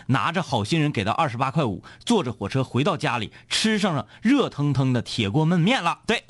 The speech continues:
Speaker 1: 嗯，
Speaker 2: 嗯，
Speaker 1: 好了啊，
Speaker 2: 不用在乎啊。
Speaker 1: 对，你就，就不要那啥。嫩嫩说：“天明哥说的挺，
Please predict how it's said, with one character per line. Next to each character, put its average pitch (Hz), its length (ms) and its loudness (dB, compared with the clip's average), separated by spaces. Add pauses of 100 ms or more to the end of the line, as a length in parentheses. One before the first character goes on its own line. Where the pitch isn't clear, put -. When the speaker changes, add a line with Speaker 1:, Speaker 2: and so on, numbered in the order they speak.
(140)
Speaker 1:
嗯， 190 220 2
Speaker 2:
嗯， 95 220 -6
Speaker 1:
好 123 160 0
了 165 60 4
啊， 208 200 2
Speaker 2:
不 147 80 -2
用 156 80 0
在 175 160 2
乎 107 220 0
啊。 - 60 2
Speaker 1:
对， 135 280 0
你 120 80 -4
就， 123 140 -2
就 143 100 -2
不 127 140 0
要 143 100 4
那 139 100 2
啥。 110 220 0 (320)
嫩 170 160 0
嫩 147 160 2
说 135 100 0
：“天 165 160 -2
明 156 140 0
哥 151 100 2
说 147 200 -2
的 147 100 0
挺， 139 260 -2